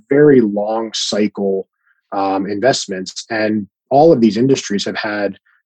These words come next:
decimated capex and investors fleeing the sector, not for years, but for over a decade in many cases. Uh, the other factor is that I think the transitory narrative is missing is wages. So right now there's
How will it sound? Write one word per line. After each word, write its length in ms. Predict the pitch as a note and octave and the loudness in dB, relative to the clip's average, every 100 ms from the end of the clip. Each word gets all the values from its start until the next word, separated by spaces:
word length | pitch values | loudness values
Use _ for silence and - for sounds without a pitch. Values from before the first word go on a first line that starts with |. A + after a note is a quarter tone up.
| - | -2
decimated 680 | C3+ C3 - C3+ A#2 G2 - | 2 2 2 4 4 2 -2
capex 600 | - G#2 F#2+ G#2 G#2 G2 | -6 -6 -4 -2 -2 -4
and 400 | G#2+ G2+ G2 F2 | -6 -6 -6 -6
investors 560 | A2+ A2 A2+ A2+ A2 F#2+ | -4 -2 0 0 -2 -4
fleeing 520 | - - A#2+ B2 A#2 | -6 2 4 6 4
the 60 | G#2+ | 0
sector, 540 | - A2 - G#2 G2 B2 | -4 -6 -4 -2 -2 0
not 220 | D3 - | -2 2
for 120 | A#2 | 2
years, 420 | G2+ C3 G#2 F2+ | 4 4 2 0
but 120 | - | -8
for 280 | G2+ G2+ - | -8 -6 2
over 240 | B2+ A#2+ F#2 | 2 2 -2
a 80 | |
decade 340 | F2+ A2+ - F#2 | -2 -6 -2 -2
in 120 | F2+ | -2
many 200 | F2 - | -8 -10
cases. 680 | - F3+ - - - - - _ - - _ - G#2+ | -8 -6 -6 -12 -12 -14 -14 _ -20 -20 _ -10 -4
Uh, 40 | |
the 160 | G#2 C3+ | 4 6
other 220 | F3 F#3 | 6 4
factor 640 | - A#2 G#2+ - A2 G#2 G2+ | 4 2 2 0 -2 0 0
is 320 | G#2+ G2+ G2 | 0 0 -2
that 200 | G2 G#2+ | -4 -4
I 120 | G#2 G#2 | -4 -6
think 200 | A2+ G2+ | -6 -8
the 80 | |
transitory 580 | F#2+ - A2 G#2+ - G#2+ | -8 -6 -4 -4 -6 -8
narrative 300 | G#2 G#2 G2 - | -6 -6 -6 -8
is 100 | - | 0
missing 400 | C3 - G#2 F#2 | 0 0 -4 -6
is 160 | F2 | -6
wages. 560 | G2 G#2+ - - - - _ | -6 -4 -6 -10 -14 -14 _
So 260 | - C3 B2 | -2 4 6
right 260 | C3+ D#3 | 6 6
now 320 | C#3+ C3 C3+ B2+ | 4 2 4 4
there's 560 | A2 G#2+ G#2 G2+ - | 2 0 -2 -4 -8